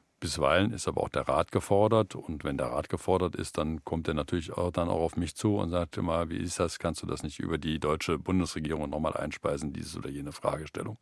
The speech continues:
Äh, und da stimmen wir uns ab und da, das funktioniert eigentlich problemlos. Das hängt in der Regel von der Art des Entscheidungsgegenstandes ab.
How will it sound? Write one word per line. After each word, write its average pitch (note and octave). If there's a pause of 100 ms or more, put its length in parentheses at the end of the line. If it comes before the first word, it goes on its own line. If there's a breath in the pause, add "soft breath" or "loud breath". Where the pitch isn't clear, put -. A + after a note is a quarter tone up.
(600 loud breath)
Äh, F#2+
und F2
da D#2+
stimmen F#2
wir F2
uns D2
ab -
und E2+
da, D#2
das -
funktioniert E2
eigentlich C#2+
problemlos. F#2+ (400 loud breath)
Das -
hängt B2
in G2+
der F2
Regel G2
von G2+
der -
Art G2
des G2+
Entscheidungsgegenstandes -
ab. -